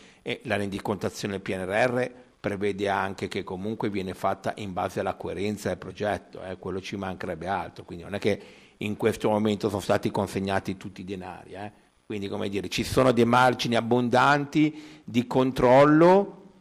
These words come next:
poi dovremo verificare anche noi, siccome il P N R R è un'esperienza abbastanza unica e, come dire, non,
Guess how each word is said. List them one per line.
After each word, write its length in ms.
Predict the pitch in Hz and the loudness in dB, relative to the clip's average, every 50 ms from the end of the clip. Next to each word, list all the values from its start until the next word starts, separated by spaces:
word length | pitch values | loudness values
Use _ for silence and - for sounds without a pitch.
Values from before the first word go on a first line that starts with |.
| _ _ _ _ _ _ _ _ | _ _ _ _ _ _ _ _
poi 160 | - 123 113 | 4 6 8
dovremo 260 | 110 135 156 156 131 | 10 10 8 8 8
verificare 540 | 117 107 107 107 - - - - 120 110 107 | 6 6 6 4 2 0 0 2 4 4 4
anche 200 | 101 107 104 - | 4 2 0 0
noi, 260 | 107 117 117 107 98 | 0 2 2 2 0
siccome 340 | - - 104 - - 107 104 | -2 -4 -6 -4 -4 -2 -2
il 80 | 104 - | -4 -2
P 80 | - | -2
N 120 | 120 110 107 | 0 0 2
R 40 | 104 | 2
R 220 | 110 110 107 101 | 4 4 4 2
è 20 | |
un'esperienza 800 | 101 101 101 101 98 - - - 101 104 104 104 104 101 - - | 2 0 -2 -2 -4 -4 -2 -2 0 0 2 0 0 0 0 0
abbastanza 640 | 104 98 104 98 - - - 107 104 101 - - 101 | 2 2 2 0 0 -2 -4 -4 -4 -4 -6 -6 -4
unica 640 | 107 117 117 113 104 101 92 - - 104 98 98 95 - _ _ _ _ _ _ _ | -4 -2 -2 -2 -4 -6 -8 -8 -10 -10 -10 -10 -12 -16 _ _ _ _ _ _ _
e, 160 | - 104 95 | -20 -20 -18
come 200 | - 117 104 104 | -16 -16 -16 -16
dire, 220 | 104 101 104 98 98 | -14 -14 -14 -14 -12
non, 220 | 113 117 117 127 | -10 -10 -10 -12